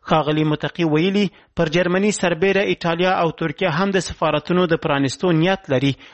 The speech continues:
او په خبره یې پاکستان، ایران، ترکمنستان او قزاقستان له مخکې سفارتونه پرانیستي دي.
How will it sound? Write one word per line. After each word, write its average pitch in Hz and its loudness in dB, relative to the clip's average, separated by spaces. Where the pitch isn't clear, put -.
او 160 2
په 156 0
خبره 185 0
یې 185 0
پاکستان، 180 0
ایران، 165 0
ترکمنستان 160 0
او 156 2
قزاقستان 147 -2
له 143 2
مخکې 185 -2
سفارتونه 131 -2
پرانیستي 147 -2
دي. 139 0